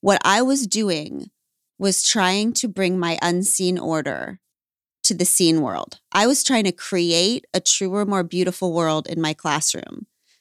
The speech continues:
where people were good to each other and everybody got to bring their full selves to the table and e-, things were fair and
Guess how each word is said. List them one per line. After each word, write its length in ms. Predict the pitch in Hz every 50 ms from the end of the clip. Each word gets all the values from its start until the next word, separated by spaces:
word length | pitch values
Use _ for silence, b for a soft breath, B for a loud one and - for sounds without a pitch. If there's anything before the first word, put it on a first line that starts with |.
| _ _ _ _ _ -
where 220 | 175 185 185 180
people 280 | 180 - 202 170 185 170
were 120 | 180 175
good 200 | - 180 175 156
to 120 | - - 175
each 120 | 165 - 170
other 240 | 160 151 156 147
and 100 | 151 151
everybody 400 | - 165 156 170 175 170 175 165
got 180 | 160 160 151 -
to 80 | - 170
bring 160 | - 170 165
their 100 | 165 160
full 160 | - - 165
selves 260 | 160 - 165 156 - -
to 60 | _
the 80 | 175
table 380 | 165 - 185 165 160 160 151 -
and 160 | - 156 151
e-, 100 | - 165 -
things 280 | - - 185 185 196 -
were 100 | 180 180
fair 560 | - - - 190 175 170 156 147 143 143 139 -
and 180 | - 165 160